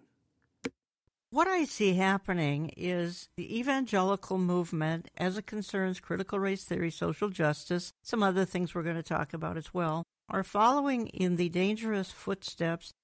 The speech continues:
of the Methodists, of the various very liberal denominations, I don't think we have to <laughs> name them all, you just named Methodists, but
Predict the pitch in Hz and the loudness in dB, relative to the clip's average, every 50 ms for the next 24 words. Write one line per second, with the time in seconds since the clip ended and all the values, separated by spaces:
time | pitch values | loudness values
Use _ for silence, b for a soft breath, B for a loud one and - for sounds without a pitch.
0 | _ _ - 214 247 311 349 311 240 180 160 160 185 - - 170 165 170 180 170 | _ _ 2 4 6 6 6 6 6 4 0 -2 -8 -10 -8 -4 -2 0 2 2
1 | 170 165 156 - - 170 156 160 156 156 151 - - - - - - - - 214 | 2 2 0 -2 -2 -2 -2 -2 -2 -4 -4 -8 -14 -18 -14 -6 -2 0 2 2
2 | 247 285 277 262 233 - - - 190 180 175 175 - 160 160 - 196 196 196 185 | 2 2 0 -2 -6 -10 -6 -2 0 0 0 0 0 -2 -2 0 2 4 4 4
3 | 180 180 175 - - - 185 185 175 170 175 185 190 175 175 170 165 156 170 160 | 4 2 0 -2 -2 -2 0 2 2 2 2 2 0 2 2 0 0 0 -2 -2
4 | 170 165 160 160 165 165 175 196 208 - - - 160 156 156 165 175 - - - | -2 0 0 0 0 2 2 0 0 0 -2 -2 -2 -2 -2 -4 -6 -8 -10 -10
5 | 160 165 - - - 165 160 180 - - - 202 208 - - 240 208 208 208 - | -10 -10 -8 -8 -6 -4 -4 -4 -2 -2 0 2 2 2 4 4 4 4 2 0
6 | - - 202 196 190 196 202 208 226 208 202 208 208 180 185 180 - - 185 180 | -2 -4 -2 2 4 6 6 6 4 2 2 2 2 0 0 -2 -2 0 0 0
7 | 175 170 175 170 170 170 - - 175 170 185 196 214 - - - 185 180 | 0 0 0 0 0 -2 0 -2 0 0 0 -2 -2 -4 -4 -2 -2 -2